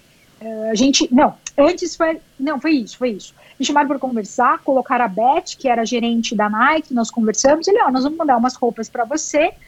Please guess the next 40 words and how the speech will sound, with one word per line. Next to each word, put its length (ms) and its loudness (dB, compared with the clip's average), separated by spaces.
e 60 4
a 40 4
gente 160 0
quer 140 -2
que 80 -18
você 100 0
venha 160 -2
no 120 -2
treino 320 -2
do 80 0
N 160 0
R 220 -2
C, 300 0
que 80 -6
acontece 460 -2
às 100 -8
quarta-feiras 1000 0
e 80 -2
tal." 280 -2
E 80 0
não 80 2
existia 280 4
pagamento, 560 -2
eram 240 0
roupas 560 2
e 100 -8
tênis, 560 -6
que 100 -10
chama, 520 0
hoje 260 4
chama 320 0
de 80 0
permuta. 560 0
Então 180 -2
você 220 0
permutava 640 2
ali, 320 2
beleza, 380 -2
vamos 240 -2
lá. 120 -4